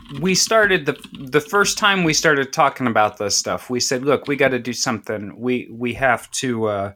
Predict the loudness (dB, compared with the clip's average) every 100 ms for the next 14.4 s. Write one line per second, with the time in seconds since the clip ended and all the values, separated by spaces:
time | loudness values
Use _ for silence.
0 | _ _ _ _ 0 2 4 4 4 2
1 | 2 2 2 0 0 -4 -4 0 2 2
2 | 2 0 0 -4 -2 -2 -2 -2 2 4
3 | 4 2 2 2 2 2 0 -2 -6 -6
4 | -4 2 4 4 4 0 -2 2 2 0
5 | -4 -2 0 0 0 0 2 4 2 0
6 | -6 -20 -20 _ -4 2 4 2 0 0
7 | 0 2 0 0 0 0 -2 -4 -4 _
8 | _ _ -4 0 0 2 2 2 0 0
9 | -2 -4 -8 -2 0 0 -2 -2 0 2
10 | 2 2 -2 -2 -2 -4 -10 -20 _ _
11 | 0 2 2 -2 -2 0 2 0 0 0
12 | 2 2 2 2 2 2 0 2 2 0
13 | 0 -2 -2 0 -2 -4 -8 -8 -10 -20
14 | _ -14 -12